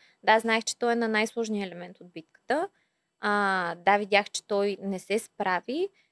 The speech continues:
А, обаче побъркаме, че каза, „Не мога повече.“ В смисъл, м-, мен за игрите това ми беше много важно от, а, отбора ни. Всички да, да не се предават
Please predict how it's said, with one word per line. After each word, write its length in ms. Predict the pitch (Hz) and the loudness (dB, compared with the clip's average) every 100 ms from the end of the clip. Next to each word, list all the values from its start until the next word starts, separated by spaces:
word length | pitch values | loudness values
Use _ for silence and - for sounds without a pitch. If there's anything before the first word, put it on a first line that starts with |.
| _ _ - | _ _ -6
А, 960 | 226 220 220 214 214 208 208 202 214 _ _ | -4 -2 -2 -2 -4 -4 -4 -4 -8 _ _
обаче 500 | - 208 208 - 220 _ _ _ _ | -4 -4 -4 -6 -8 _ _ _ _
побъркаме, 520 | 208 196 208 - 208 202 | -10 -4 -4 -2 -8 -6
че 120 | - | -6
каза, 680 | 190 185 208 202 196 185 185 | -6 -4 -4 -4 -2 -4 -4
„Не 100 | 202 | -2
мога 220 | 202 185 _ | -2 -4 _
повече.“ 300 | - - - _ _ _ _ | -18 -18 -20 _ _ _ _
В 20 | _ | _
смисъл, 480 | 202 202 196 190 190 | _ -6 -6 -6 -6
м-, 340 | 214 214 196 196 _ 208 | -4 -2 -4 -10 _ _
мен 140 | 208 196 | -10 -6
за 100 | 190 | -6
игрите 320 | 190 196 196 | -6 -10 -12
това 200 | - 185 | -8 -8
ми 60 | 185 | -6
беше 240 | 180 196 | -10 -10
много 140 | 175 175 | -16 -8
важно 340 | 175 196 208 | -8 -6 -8
от, 260 | 190 _ 196 | -10 _ -6
а, 60 | 185 | -6
отбора 540 | 190 180 190 190 185 | -8 -6 -4 -2 -4
ни. 260 | 185 220 330 427 _ _ _ _ - | -6 -4 -2 -6 _ _ _ _ -12
Всички 580 | 240 - - 262 262 233 | -12 -12 -6 -4 -2 0
да, 260 | 226 214 | 0 0
да 140 | 208 226 | -2 -4
не 100 | 226 | 0
се 160 | 262 | -2
предават 460 | 254 233 196 185 | -2 -4 -2 -2